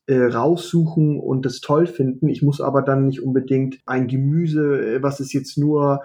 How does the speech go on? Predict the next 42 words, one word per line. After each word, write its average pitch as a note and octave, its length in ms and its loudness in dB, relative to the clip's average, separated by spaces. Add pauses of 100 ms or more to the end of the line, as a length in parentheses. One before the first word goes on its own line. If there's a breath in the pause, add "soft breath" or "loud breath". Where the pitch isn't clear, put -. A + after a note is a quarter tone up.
(260 loud breath)
ich C3 160 -4
sag C3 160 0
jetzt C3+ 180 -6
mal, B2 380 0
in, A#2+ 540 -4
äh, A#2+ 300 0
in A#2+ 200 -2
Vietnam B2+ 400 2
angebaut B2 580 2
wird, C3 200 0
hier C3 260 0
über B2+ 200 0
einen B2+ 120 2
halben B2+ 200 2
Globus C#3 280 2
fliegen A#2+ 320 -2
lassen, A2+ 240 -2
sondern C3 240 2
dann B2 140 2
gucke C#3+ 220 -8
ich - 120 -10
mir C3 220 2
halt B2+ 260 0
an, C3+ 200 0
was C3+ 180 -6
kann D3 180 2
ich C#3+ 220 -4
regional D3+ 560 0
für - 160 -6
ein A#2 40 -4
Gemüse C3 480 -2
alternativ C#3+ 640 -4
verwenden, B2+ 680 0 (120)
aber D#3+ 540 0
versuche D#3+ 460 0
dann C#3+ 260 2
die, C#3 360 0 (260 loud breath)
die C#3 100 -2
Gewürze D3+ 600 2
dafür B2+ 480 0
zu - 180 -10
kombinieren. A2 840 2